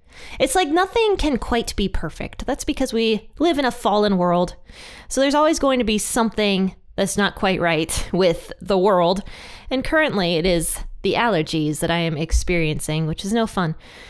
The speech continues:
I hope that you guys are all feeling pretty good and pretty healthy. As we discuss, uh, Joshua chapter seven today, verses sixteen through twenty-six,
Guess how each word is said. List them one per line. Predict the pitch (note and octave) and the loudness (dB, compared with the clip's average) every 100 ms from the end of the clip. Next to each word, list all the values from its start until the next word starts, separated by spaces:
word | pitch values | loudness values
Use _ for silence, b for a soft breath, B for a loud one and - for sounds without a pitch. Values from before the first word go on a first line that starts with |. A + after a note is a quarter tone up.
| B B | B B
I | |
hope | C4 G4 | 0 2
that | G4 | 2
you | C4+ C#4 | 2 4
guys | A#3 B3 | 4 4
are | A#3+ G#3 | 4 4
all | G#3 | 2
feeling | - A3 G#3 G3+ F#3+ | 2 2 2 4 2
pretty | - A#3 | 2 0
good | F3 F#3 G3 C4+ - | 2 2 2 0 -8
and | - F#3+ | -2 -2
pretty | - G#3 | 0 -2
healthy. | F3 F3 E3+ G3 F4 - B B B B B B | 0 -2 -2 -4 -4 -10 B B B B B B
As | D4+ | 0
we | F4 | 2
discuss, | D#4+ D4+ D4+ C#4+ - | 0 2 2 2 2
uh, | C4 A#3+ A3+ G#3+ | 2 4 4 2
Joshua | C#4+ C4 - B3 | 2 2 2 2
chapter | B3 A#3 | 0 -2
seven | G#3 A3+ A3 | 0 0 0
today, | F#3+ G3 A3 | 0 0 0
verses | G3+ - F#3 | 0 -2 -2
sixteen | - B3+ - - A3+ G3+ G3 | 0 -2 -2 -4 0 2 2
through | G3+ - E3+ D#3+ D#3 | -2 -4 0 0 0
twenty-six, | - D#3+ D3 - A#3+ - - | -2 -2 -4 0 0 0 -4